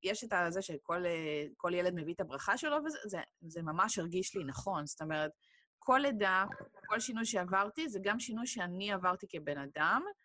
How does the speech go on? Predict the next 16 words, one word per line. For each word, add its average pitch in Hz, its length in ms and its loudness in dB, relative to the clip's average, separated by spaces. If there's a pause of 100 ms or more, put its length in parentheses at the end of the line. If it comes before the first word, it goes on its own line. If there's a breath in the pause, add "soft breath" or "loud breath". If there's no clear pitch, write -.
(460 loud breath)
ואני 196 240 -6
כבעלת 170 460 4
עסק 247 240 -2
עברתי 269 320 2
אותו, 285 180 0 (280)
והדברים 180 500 0
שאני 220 260 -2
עשיתי 254 340 -4
בעקבות 196 380 -2
כל 226 200 -4
לידה, 220 200 4 (440 loud breath)
הם 175 60 -4
ממש 196 280 0
הקפיצו 269 480 -4
את 226 140 -2
העסק 233 260 0